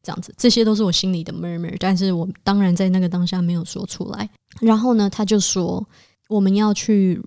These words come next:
呃，report 给我们的M C F D。M C F D是什么呢？在我们B C省叫做 Ministry of Child and Family Protection，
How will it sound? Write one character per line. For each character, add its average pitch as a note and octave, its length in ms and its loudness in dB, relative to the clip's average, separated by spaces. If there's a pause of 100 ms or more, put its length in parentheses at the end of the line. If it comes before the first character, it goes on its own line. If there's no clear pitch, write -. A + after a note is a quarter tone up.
呃， - 500 -6
report G3+ 560 2 (160)
给 C#3+ 220 -4
我 - 180 -6
们 F3+ 180 -6
的 E3+ 280 -6
M F#3+ 160 2
C F#3+ 260 0
F F3+ 160 -4
D。 F#3 300 -8 (580)
M A3+ 140 4
C D4+ 240 4
F - 80 -18
D C4 160 0
是 B3+ 140 -2
什 - 140 -2
么 - 160 -8
呢？ - 320 -8 (220)
在 G#3 360 0 (220)
我 G3+ 100 0
们 F#3+ 180 4
B G#3+ 140 4
C A3 160 0
省 - 280 -8
叫 F#3+ 240 -4
做 F#3 240 0
Ministry A3 840 0 (580)
of F3 360 0
Child G3+ 360 0
and F3+ 240 0
Family F#3+ 720 0
Protection， - 640 -6